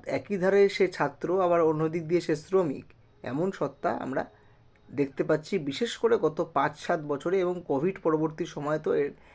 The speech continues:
এর, এর পরিমাণ আরও বৃহৎ আকারে বেড়েছে।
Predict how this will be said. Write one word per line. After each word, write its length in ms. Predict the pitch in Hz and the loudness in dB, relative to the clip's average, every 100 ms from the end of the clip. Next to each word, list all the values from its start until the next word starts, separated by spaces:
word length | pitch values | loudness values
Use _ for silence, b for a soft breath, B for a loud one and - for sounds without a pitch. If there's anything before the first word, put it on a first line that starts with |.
| b b b b | b b b b
এর, 200 | 139 143 | 0 0
এর 240 | - 147 | 0 0
পরিমাণ 640 | 147 147 151 160 170 196 - - | 0 0 2 4 4 4 0 0
আরও 220 | 139 156 143 139 175 180 | 4 4 2 -6 -14 -4
বৃহৎ 560 | 165 151 214 214 - - | 2 6 4 4 -8 -4
আকারে 320 | 139 156 147 | 2 4 4
বেড়েছে। 400 | 127 117 110 | 2 -2 -4